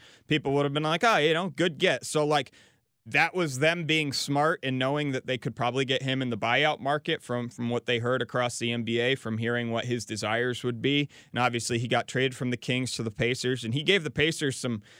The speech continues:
some good minutes for a few short days there, um, before coming here to Chicago on the buyout market. But this is a guy that's a good rebounder, and the Bulls have not been good on the offensive glass all year. Some of that because of their personnel, some of it by choice at times.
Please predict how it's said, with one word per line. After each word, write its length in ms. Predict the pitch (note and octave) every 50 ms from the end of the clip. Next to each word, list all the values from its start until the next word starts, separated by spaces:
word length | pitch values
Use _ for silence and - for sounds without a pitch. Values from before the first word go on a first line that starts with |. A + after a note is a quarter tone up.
| - _
some 220 | _ - C#3 C3+ B2
good 240 | G#2+ C#3+ D3+ B2+ B2+
minutes 320 | C#3 C#3 C#3 C3+ B2+ -
for 200 | - - C3 B2+
a 40 | A#2
few 200 | - - C3 C3
short 320 | B2+ - - C#3 C3 - -
days 300 | C3 B2+ C#3+ D#3 D3+ -
there, 340 | - C3 B2+ B2+ A#2+ A#2 A#2 - - - _ _
um, 300 | - A#2+ B2 B2+ B2 A#2+
before 300 | A2 A#2+ - - C3 B2+
coming 340 | A#2+ - C3+ C3 B2+ B2 A#2+
here 160 | B2 C3 B2+
to 100 | A2+ A#2
Chicago 460 | A2+ - - - C3+ B2 C3 A#2+ B2+ B2
on 80 | A#2
the 80 | A2 G#2
buyout 380 | A2 B2 C#3 D#3+ D#3 C#3+ -
market. 340 | G#2 A#2+ B2 A#2+ - B2+ A#2
But 80 | B2 B2
this 180 | D3+ E3 E3+
is 60 | G3+ G3
a 40 |
guy 140 | G3 G3 E3
that's 200 | D#3+ C#3+ A#2 -
a 40 | C3
good 340 | B2 G#2+ A2 C3+ D#3 D#3+ C3+
rebounder, 720 | A#2 B2+ C#3 C#3+ B2 C3 C3 B2+ B2+ A#2+ A#2 A#2 A2+ A2 - - - - _ _ _
and 400 | A#2 B2 B2 A#2+ B2 A#2+ A#2+ A#2+
the 60 | A2+ A#2
Bulls 460 | G#2 B2 C#3 D3+ D#3 E3 D3+ - -
have 240 | D3 C3+ A2 - B2+
not 240 | C3 C#3 C#3+ -
been 160 | - D#3+ D3+ C3+
good 120 | D3 C#3
on 120 | C#3 C3+
the 100 | C3 C3
offensive 480 | B2+ C3 C3 B2 - C#3+ B2+ - B2 A2+
glass 340 | G#2+ A#2+ A#2+ A#2+ A#2+ A#2 -
all 220 | - B2 B2+ C3
year. 260 | B2 A#2+ A#2 A#2+ B2+
Some 260 | A#2+ - - C3+ B2+ C3+
of 120 | B2+ A2+
that 260 | B2 A#2+ A#2+ A#2+ - _ _ - _ _ _
because 260 | C3 A2+ - C3+ C3
of 60 | C#3+
their 120 | D#3+ E3 D3+
personnel, 520 | - D#3+ D#3+ D3+ - D3+ D3 D3 D3 C#3+
some 240 | - - C#3+ C#3 C#3
of 120 | C3+ A#2+
it 240 | C3+ C3 - - A#2+
by 160 | - C3+ C#3
choice 440 | C3+ - - C#3 B2 B2 C#3 - -
at 80 | - -
times. 420 | - A#2+ A#2+ A#2+ A#2 A#2+ A#2+